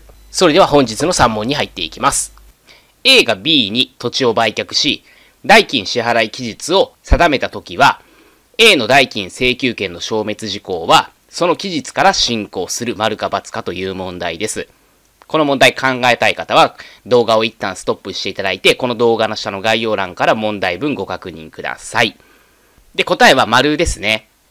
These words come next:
支払いの期限を定めていることから、代金請求権は確定期限付きの、え、債権となります。え、この確定期限付きの債権では、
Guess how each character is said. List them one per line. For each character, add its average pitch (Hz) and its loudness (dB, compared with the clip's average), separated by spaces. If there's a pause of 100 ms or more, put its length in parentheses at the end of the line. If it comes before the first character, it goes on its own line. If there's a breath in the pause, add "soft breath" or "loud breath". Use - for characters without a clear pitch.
支 - -2
払 254 8
い - -2
の 233 0
期 240 -2
限 214 4
を 143 6
定 139 2
め 175 0
て - -4
い 98 -2
る 104 -6
こ 107 -8
と 107 -6
か 87 -4
ら、 98 4 (420 soft breath)
代 220 6
金 131 -2
請 135 2
求 123 -2
権 95 -2
は 117 2
確 - -4
定 208 6
期 180 -12
限 175 2
付 - -10
き - -4
の、 254 4 (120)
え、 - -2
債 147 2
権 95 -4
と 180 -2
な 107 0
り 101 -6
ま 90 -10
す。 - -16 (840 soft breath)
え、 247 0
こ 220 4
の 208 4
確 - 0
定 262 6
期 240 -6
限 247 2
付 - -4
き - 2
の 208 2
債 202 4
権 101 -4
で 87 -6
は、 117 4